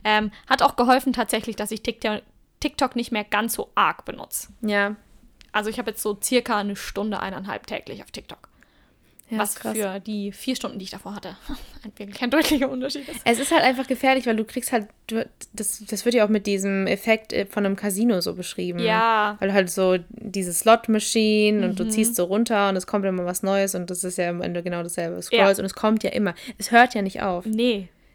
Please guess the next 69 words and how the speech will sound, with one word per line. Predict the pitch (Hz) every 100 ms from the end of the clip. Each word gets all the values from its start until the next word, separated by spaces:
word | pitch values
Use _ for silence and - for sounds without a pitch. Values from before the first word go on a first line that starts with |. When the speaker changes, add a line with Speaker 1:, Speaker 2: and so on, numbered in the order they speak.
| -
Speaker 2:
Es | 254
ist | 233
ja | 214
auch | 220
nicht | 233 240
mehr | 220 214 - - -
so, | 214 208 190 196 -
wie | 196 202 202 -
Instagram | 240 226 202 196
früher | 196 196 185 180
war, | 180 180
so | 175
du | 180 190
hast | 208
eigentlich | 180 185 185
deinen | 180 180
Feed | - 240
durchgeguckt | 233 220 - 220
und | 185
irgendwann | 196 185 180 185 -
gab's | 202 196 196
nichts | -
mehr | 180
Neues, | 190 196 196
dann | 190
hast | 185 -
du |
weggemacht. | 175 175 - 180 - -
Speaker 1:
Ja. | 220 - _ _ _ -
Speaker 2:
Jetzt | 190 -
gibt's | 208
ja | 196
auch |
in | 196
Instagram | 226 220 185 180
tausend | 175 170 170
Sachen, | 170 180 170
mit | 175
denen | 180 170
du | 165
dich | 170 -
da, | - 170 170 - - - -
es | 233
ist | 311
ja | 311
auch | 302
das | 285 -
Ziel | 285 339
von | 294
diesen | 240 202
ganzen | 190 190 -
Apps. | - 175 -
Die | 208
wollen | 285 285
halt | 254
Speaker 1:
Ja. | 220
Speaker 2:
so, | - 233
dass | 214 226
du | 214
so | 220
lange | 233 247 262 240
wie | 214
möglich | 196 208 220 208 185
auf | -
dieser | 208
Speaker 1:
Drauf | -
Speaker 2:
App | 190
Speaker 1:
bist. | 190
Speaker 2:
verbringst. | 175 - 175 175 -